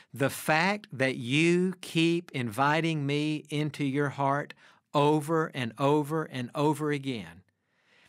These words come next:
is an indication that you're not really trusting me to save you. Because if you were trusting me to save you, you wouldn't keep asking me to save you. You would just trust me." And once I got that message,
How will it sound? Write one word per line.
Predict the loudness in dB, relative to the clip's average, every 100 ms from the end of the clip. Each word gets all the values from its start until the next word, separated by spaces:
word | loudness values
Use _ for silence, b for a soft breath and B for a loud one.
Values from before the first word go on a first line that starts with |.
| b b
is | 4 4
an | 0
indication | 2 2 4 0 0 0 0 -4 -2
that | -2 0
you're | 0
not | 2 2 0
really | 0 0 0
trusting | -2 0 0 0 -6 -6 -4
me | -6
to | -8 -10
save | -6 -6 -8 -12
you. | -20 _ b b b b b b
Because | 0 2 2
if | 2
you | 4 4
were | 4
trusting | 2 2 2 2 -2 -2
me | -2
to | -4
save | -4 -6 -6 -8
you, | -10 -14 b b b b
you | 2 4
wouldn't | 4 4 0
keep | 2 0 0
asking | 0 2 0 -2 -4 -4
me | -6
to |
save | -8 -8 -10 -12
you. | -18 -20 b b
You | -2 2 4
would | 4
just | 2 -4 -4
trust | -4 -4 -6 -12
me." | -20 _ b b b b b b b b
And | 0 4
once | 4 4
I | 2
got | 2 0 2
that | 0 0
message, | 0 0 -2 -8 -10 -18